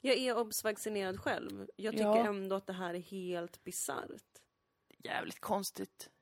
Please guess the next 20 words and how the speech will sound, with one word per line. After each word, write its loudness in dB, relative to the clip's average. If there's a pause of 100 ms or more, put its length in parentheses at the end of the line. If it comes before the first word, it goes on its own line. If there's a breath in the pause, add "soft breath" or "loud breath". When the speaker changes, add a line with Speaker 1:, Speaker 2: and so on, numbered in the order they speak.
Speaker 2:
Jävligt -4
konstigt -6
faktiskt. -6
Speaker 1:
Det -2
är -4
odemokratiskt -2
och -2
det -2
är 2
inte -2
anständigt -4
en -2
rättsstat. -8
Speaker 2:
Jag 4
tycker 4
det 4
känns 0
hafsigt, -4
Speaker 1:
Ja. 2
Speaker 2:
om -6